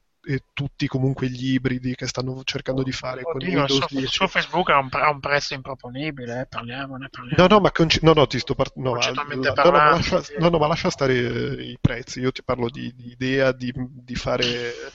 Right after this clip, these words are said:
Speaker 1: di fondere due cose che fino a cinque anni fa sembravano assolutamente scollegate e,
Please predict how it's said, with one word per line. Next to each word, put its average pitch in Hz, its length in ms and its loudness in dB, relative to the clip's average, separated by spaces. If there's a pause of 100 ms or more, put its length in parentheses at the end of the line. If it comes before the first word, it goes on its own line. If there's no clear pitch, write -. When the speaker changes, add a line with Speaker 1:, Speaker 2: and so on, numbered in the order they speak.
(460)
Speaker 1:
di 113 80 -2
fondere 143 680 6
due 131 300 4
cose 127 440 0
che - 160 -8
fino 117 340 -6
a 117 180 -6
cinque 127 400 -6
anni 123 180 -4
fa 127 180 -2
sembravano 123 1000 -8
assolutamente 135 640 -4
scollegate 135 960 -2
e, 131 460 -4